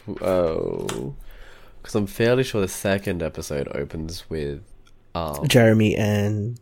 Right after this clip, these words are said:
Speaker 1: No, the
Speaker 2: the
Speaker 1: second
Speaker 2: doctor?
Speaker 1: episode opens with Cal on the phone to Hillary talking about Ian. So,
Speaker 2: Okay,
Speaker 1: at first
Speaker 2: okay.
Speaker 1: episode must
Speaker 2: So,
Speaker 1: be
Speaker 2: yes.
Speaker 1: the pregnancy.
Speaker 2: Yeah. Okay.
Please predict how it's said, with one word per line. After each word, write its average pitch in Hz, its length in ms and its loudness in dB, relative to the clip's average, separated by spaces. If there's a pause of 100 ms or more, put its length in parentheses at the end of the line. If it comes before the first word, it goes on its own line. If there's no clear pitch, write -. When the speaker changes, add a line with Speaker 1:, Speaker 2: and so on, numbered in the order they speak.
(100)
Speaker 1:
No, 120 200 4
the 110 60 4
Speaker 2:
the 104 60 -4
Speaker 1:
second 113 380 0
Speaker 2:
doctor? 127 520 4
Speaker 1:
episode 92 800 0
opens 85 720 -4
with 80 540 -4 (460)
Cal 87 400 2
on 82 80 -2
the 82 100 -4
phone 85 340 0
to 87 140 -8
Hillary 80 540 -6 (500)
talking 87 320 -4
about 67 280 -2
Ian. - 440 -10 (240)
So, - 160 2
Speaker 2:
Okay, 95 400 6 (220)
Speaker 1:
at 104 160 6
first 117 240 10
Speaker 2:
okay. 113 60 4
Speaker 1:
episode 98 280 4
must 95 180 6
Speaker 2:
So, 107 180 4
Speaker 1:
be 82 100 6
Speaker 2:
yes. 67 300 2
Speaker 1:
the 90 80 2
pregnancy. 71 760 0 (1000)
Speaker 2:
Yeah. - 180 6 (580)
Okay. 123 340 0